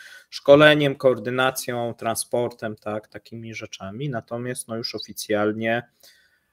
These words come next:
znaczy nieoficjalnie już byli, tak? A więc można powiedzieć, z jednej strony to nie jest jakaś większa, e, duża nowość,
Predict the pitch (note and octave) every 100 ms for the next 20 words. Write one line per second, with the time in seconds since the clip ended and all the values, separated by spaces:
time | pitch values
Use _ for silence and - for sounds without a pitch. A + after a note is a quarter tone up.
0 | _ C#3+ F3 G3 F#3+ F#3+ - G3+ G3+ G3+
1 | F#3 E3+ F3 D3 G#2+ G2+ G#2 A#2+ C#3+ C3
2 | A#2+ - A#2 - - A2+ B2+ B2+ B2 B2
3 | B2+ - A#2+ B2 A#2+ A#2+ C3 B2+ A#2 A#2+
4 | A#2+ A#2 - A#2 A2+ A2+ A2+ G#2+ A#2 A2+
5 | B2 D3+ C#3+ C3+ A#2+ G#2+ B2+ G3